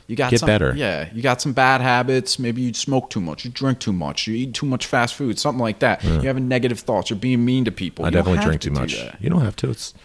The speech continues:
Speaker 1: Yo,
Speaker 2: you
Speaker 1: you
Speaker 2: can
Speaker 1: can
Speaker 2: choose to be
Speaker 1: change.
Speaker 2: good. Be good.
Speaker 1: Yeah, exactly. You can
Speaker 2: Huh.
Speaker 1: change.
Speaker 2: That's true.
Speaker 1: There we go. That's what we're all about here.
Speaker 2: Listener questions. Send us questions on Instagram and Twitter, or email us at nutaku twenty nineteen at gmail dot com, and we will read them on the air.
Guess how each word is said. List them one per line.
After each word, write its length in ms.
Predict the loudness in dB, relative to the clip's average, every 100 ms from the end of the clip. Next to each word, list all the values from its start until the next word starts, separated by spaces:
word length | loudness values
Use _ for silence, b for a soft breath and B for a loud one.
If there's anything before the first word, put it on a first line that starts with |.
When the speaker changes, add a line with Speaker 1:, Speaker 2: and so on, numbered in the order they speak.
| -8
Speaker 1:
Yo, 180 | -4 -2
Speaker 2:
you 40 |
Speaker 1:
you 60 | 0
Speaker 2:
can 80 | 2
Speaker 1:
can 80 |
Speaker 2:
choose 320 | 4 6 6 4
to 80 |
be 80 | 4
Speaker 1:
change. 100 | 2
Speaker 2:
good. 280 | 2 0 -2 -14 _
Be 120 | 2
good. 340 | 6 4 4 -6 -4
Speaker 1:
Yeah, 320 | 0 0 -2
exactly. 560 | -4 0 0 -2 -8 -10
You 60 | -4
can 60 | 0
Speaker 2:
Huh. 60 | 0
Speaker 1:
change. 440 | 0 -4 -8 -8
Speaker 2:
That's 160 | -6 -2
true. 240 | 0 -2 -6 _ -14
Speaker 1:
There 140 | -10
we 80 | -8
go. 320 | -4 -4 -4 -10
That's 220 | -10 -6
what 120 | -4 -2
we're 140 | -2
all 100 | -2
about 300 | -2 -2 -4
here. 220 | -6 -10 -12 _ _ 0
Speaker 2:
Listener 240 | 2 4 6
questions. 840 | 6 6 2 2 -6 -12 -16 -20 _ _ _ _ _ _ -8
Send 160 | 0 0
us 80 |
questions 340 | 2 2 2 0
on 140 | 0
Instagram 360 | -2 -2 -2 -2
and 80 | 0
Twitter, 220 | 2 4
or 60 | 4
email 340 | 2 0 0
us 160 | -2 -2
at 200 | -4 -6
nutaku 340 | -4 -4 -4
twenty 200 | -6 -4
nineteen 300 | -4 -4 -4
at 80 | -4
gmail 260 | -4 -4 -4
dot 140 | -4
com, 160 | 0 2
and 80 |
we 80 | 2
will 140 | 0 0
read 160 | -4
them 100 | -4
on 80 | -6
the 60 | -4
air. 220 | 0 0